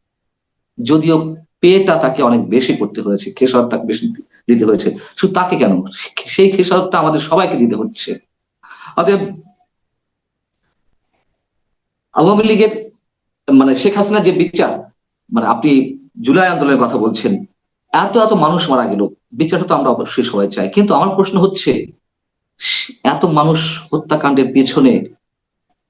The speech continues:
আসলে দায়ী কারা? খুব স্বাভাবিকভাবে প্রশ্ন উঠতে পারে। আমারও ধারণা ছিল, কেন আমি পথে নেমেছিলাম? আপনি যে বললেন, মনে করিয়ে দিলেন আমাকে যে, আহ, মাঠে ছিলাম,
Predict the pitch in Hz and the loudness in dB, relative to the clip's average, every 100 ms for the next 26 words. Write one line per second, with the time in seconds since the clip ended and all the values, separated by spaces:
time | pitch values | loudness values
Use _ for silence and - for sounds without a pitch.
0 | _ - 120 120 127 107 104 107 101 98 | _ -4 -4 0 0 2 2 0 -2 -4
1 | 90 80 - _ _ _ _ _ _ _ | -4 -6 -12 _ _ _ _ _ _ _
2 | _ _ - 320 311 277 262 262 233 247 | _ _ 0 2 2 0 2 2 4 4
3 | 240 233 226 220 208 208 180 147 156 214 | 4 0 2 2 2 2 0 0 0 0
4 | 269 294 220 220 196 175 156 156 254 285 | 0 0 2 2 2 0 -2 0 0 0
5 | 262 233 196 190 143 143 143 143 151 156 | -2 -2 0 0 0 0 0 -2 0 -2
6 | 147 165 185 190 156 147 165 165 165 175 | 0 2 2 0 -4 -4 0 2 4 4
7 | 165 175 170 175 190 117 - _ - 127 | 2 0 0 0 0 0 -8 _ -8 2
8 | 143 127 120 - - _ - - 117 117 | 4 4 2 -4 -14 _ -6 0 4 4
9 | 151 160 160 135 131 - | 4 0 -2 -4 -4 -6